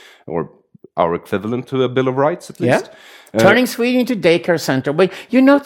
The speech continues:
Speaker 1: And the
Speaker 2: supposed to
Speaker 1: most
Speaker 2: hear nasty
Speaker 1: interesting
Speaker 2: words any longer. If somebody says a nasty word, they should be locked up in prison. Well,
Speaker 1: Yes.
Speaker 2: get used
Speaker 1: And,
Speaker 2: to it,
Speaker 1: and
Speaker 2: you know?
Speaker 1: this, uh, and what A-,
Speaker 2: It's a very
Speaker 1: Alexan-
Speaker 2: inf-, infan-,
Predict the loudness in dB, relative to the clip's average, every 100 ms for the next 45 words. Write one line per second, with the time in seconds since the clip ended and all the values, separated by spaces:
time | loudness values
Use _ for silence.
0 | -2 4 6 8 8 6 6 6 6 4
1 | 2 0 -2 4 4 4 0 -6 -2 0
2 | 0 -4 -6 -10 -4 0 2 0 -2 -4
3 | -2 0 0 0 -2 0 0 -2 -2 0
4 | 0 -2 -6 -2 -2 -2 -6 -4 2 2
5 | 2 -2 -2 0 0 0 0 2 2 2
6 | 2 2 0 0 0 2 2 2 0 0
7 | 0 -2 0 4 6 6 6 4 4 2
8 | 2 2 0 0